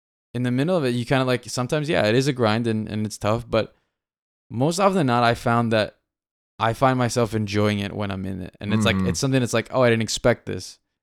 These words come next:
Speaker 1: I've been doing it for so long, but I didn't expect it in, in this one, in this instance where this was the last thing that I wanted to do."
Speaker 2: Yeah.
Speaker 1: And, you know, for, if you go to the gym, it ends up being, you know,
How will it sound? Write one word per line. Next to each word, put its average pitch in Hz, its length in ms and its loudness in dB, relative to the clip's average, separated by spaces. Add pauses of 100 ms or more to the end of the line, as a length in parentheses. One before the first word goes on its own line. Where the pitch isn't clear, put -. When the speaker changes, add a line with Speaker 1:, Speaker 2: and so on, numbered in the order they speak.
(280)
Speaker 1:
I've 98 80 -4
been 98 120 -4
doing 139 200 6
it 123 60 2
for 110 100 0
so 110 140 0
long, 110 180 0
but 104 100 -4
I 107 40 2
didn't 117 160 -2
expect 113 400 -2
it 107 80 -2
in, 110 180 -2
in 110 120 -4
this 107 200 -4
one, 107 220 -2
in 104 180 -2
this 104 140 -6
instance 107 380 -6
where 104 320 0 (800)
this 117 220 2
was 135 140 -2
the 123 80 2
last 113 260 4
thing 101 140 -4
that 98 100 -4
I 95 80 -2
wanted 90 280 -8
to 98 80 -12
do." 90 320 -12
Speaker 2:
Yeah. 78 280 -8 (560)
Speaker 1:
And, 107 500 -4 (180)
you 113 120 -2
know, 107 300 -4 (100)
for, 110 160 -6
if 98 260 -4
you 107 80 -4
go 107 80 0
to 110 60 -2
the 107 80 -2
gym, 120 260 -2
it 113 100 0
ends 113 160 0
up 104 180 0
being, 110 520 -2
you 110 120 -4
know, 107 300 -4